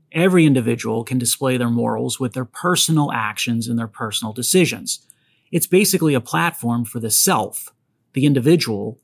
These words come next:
to assert their convictions with every decision made,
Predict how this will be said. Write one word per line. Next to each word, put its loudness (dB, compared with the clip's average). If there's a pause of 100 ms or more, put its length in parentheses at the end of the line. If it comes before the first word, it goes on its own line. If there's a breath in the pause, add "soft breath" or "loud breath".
(240)
to 0
assert 2
their -4
convictions 0
with -2
every 0
decision -2
made, -2